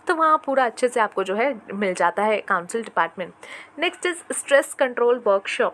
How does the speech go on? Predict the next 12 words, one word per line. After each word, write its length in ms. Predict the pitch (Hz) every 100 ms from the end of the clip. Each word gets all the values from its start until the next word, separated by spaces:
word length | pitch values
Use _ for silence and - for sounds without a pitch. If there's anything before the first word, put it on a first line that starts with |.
| -
भैया 220 | 226 254
workshop 500 | 254 226 233 - 262
कराना 380 | - 254 240 262
कि 180 | 302 311 -
कैसे 300 | 226 226 277
आप 120 | 254
stress 300 | - 240 -
को 100 | 262
control 460 | 247 226 240 208 214
कर 140 | 190
सकते 340 | - 180 -
हो, 180 | 214 185